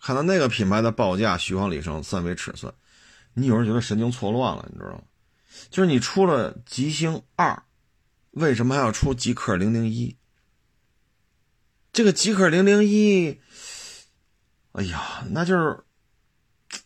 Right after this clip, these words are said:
那就是相当于自己自我否定呗。有了极氪零零一，那谁还买极星二啊？这我真是有点看不明白了啊！这个，嗯，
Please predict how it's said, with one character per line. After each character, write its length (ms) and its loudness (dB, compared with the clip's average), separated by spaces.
那 120 -2
就 140 0
是 80 -4
相 140 0
当 80 2
于 40 0
自 200 -2
己 60 -2
自 180 -4
我 120 2
否 200 -2
定 180 0
呗。 240 -2
有 200 4
了 80 6
极 200 0
氪 120 2
零 140 2
零 220 0
一， 260 0
那 220 -2
谁 120 -2
还 80 0
买 200 -2
极 120 -4
星 160 -4
二 300 -2
啊？ 140 -12
这 120 -8
我 100 0
真 160 0
是 160 2
有 80 0
点 180 0
看 240 -4
不 80 -2
明 220 -2
白 120 0
了 160 -8
啊！ 420 -14
这 180 -4
个， 300 -6
嗯， 80 -20